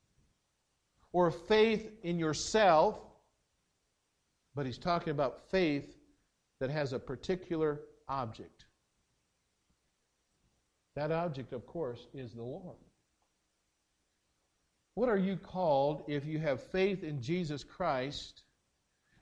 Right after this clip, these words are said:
and his saving work? You're called a Christian, you're called a believer, or you're called a disciple, disciple or a follower of Christ.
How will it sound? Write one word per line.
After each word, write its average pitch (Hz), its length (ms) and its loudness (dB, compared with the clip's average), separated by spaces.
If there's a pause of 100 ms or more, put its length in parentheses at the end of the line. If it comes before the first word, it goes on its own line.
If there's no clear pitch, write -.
and 139 120 -2
his 143 180 -2
saving 151 420 -2
work? 202 340 -12 (1500)
You're 151 180 0
called 180 400 2
a 156 80 2
Christian, 156 560 -8 (240)
you're 165 160 -2
called 190 400 2
a 170 60 0
believer, 170 760 0 (100)
or 170 180 4
you're 170 120 2
called 185 380 -2
a 175 60 0
disciple, 180 800 0 (300)
disciple 175 680 0 (100)
or 165 200 4
a 156 40 2
follower 196 640 2
of 151 140 0
Christ. 180 560 -4